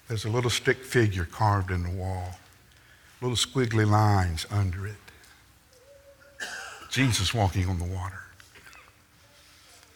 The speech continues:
The significance of that teaching for those Roman Christians in that catacomb was this.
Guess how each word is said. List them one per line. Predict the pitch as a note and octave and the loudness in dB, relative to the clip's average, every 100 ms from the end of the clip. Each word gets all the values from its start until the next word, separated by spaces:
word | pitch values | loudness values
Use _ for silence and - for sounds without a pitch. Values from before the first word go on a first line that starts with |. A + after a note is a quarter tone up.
| - | -6
The | C3 | -2
significance | A2 B2+ G#2+ F3 A3 G3+ F3 C3 - | 0 0 4 4 6 4 4 2 2
of | D3 B2+ | 4 4
that | A2+ B2 - | 4 0 0
teaching | C#3+ A#2+ - G2+ | 0 0 0 0
for | E2+ A2 | -2 -2
those | G2+ F2 | 0 0
Roman | G2+ B2+ A#2+ F2+ | 0 -2 -2 -4
Christians | - A2+ - G2 F2 - - _ _ _ C3+ | -2 -4 -4 -8 -8 -10 -18 _ _ _ -2
in | C#3 C3 A2+ | 0 0 2
that | G#2+ G2+ - | 2 0 -2
catacomb | A2 G2+ F#2+ - F#2+ F2+ D#2+ - - - | -4 -2 -4 -6 -8 -8 -10 -16 -20 -14
was | G2+ E2+ | -8 -6
this. | G2+ G2+ F#2 - - | -2 -2 -2 -10 -14